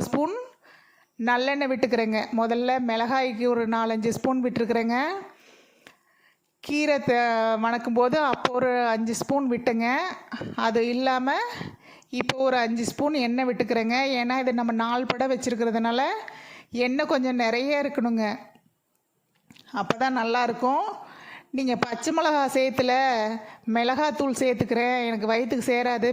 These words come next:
மிளகாத்தூள் சேர்த்துக்கிறேன்னா இந்த சமயத்துல மிளகாத்தூளும்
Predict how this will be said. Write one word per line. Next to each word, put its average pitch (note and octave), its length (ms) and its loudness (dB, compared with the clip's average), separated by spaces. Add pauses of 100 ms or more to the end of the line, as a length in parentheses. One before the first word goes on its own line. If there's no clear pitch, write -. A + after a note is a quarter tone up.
மிளகாத்தூள் B3 540 0
சேர்த்துக்கிறேன்னா A3+ 540 0 (160)
இந்த C4 180 0 (100)
சமயத்துல C4 400 0 (100)
மிளகாத்தூளும் C4 680 0